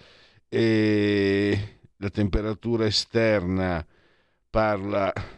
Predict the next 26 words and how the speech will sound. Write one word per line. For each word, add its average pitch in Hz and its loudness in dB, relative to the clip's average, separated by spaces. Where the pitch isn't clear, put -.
di, 95 -4
eh, 92 -4
diciotto 90 -8
gradi 90 0
sopra - -6
lo 160 -2
zero 104 0
e 113 -2
siamo 127 0
sempre 123 -4
sospesi, 117 -2
no, 85 -6
me-, 117 -8
a 113 -6
sette 120 -4
l'ho 131 -6
già 156 -2
detto, 180 0
eh, 131 -2
pressione 170 0
in 156 2
millibar 165 2
non 139 -2
pervenuta. 107 -4
Eh, 117 -10
succede. 76 -14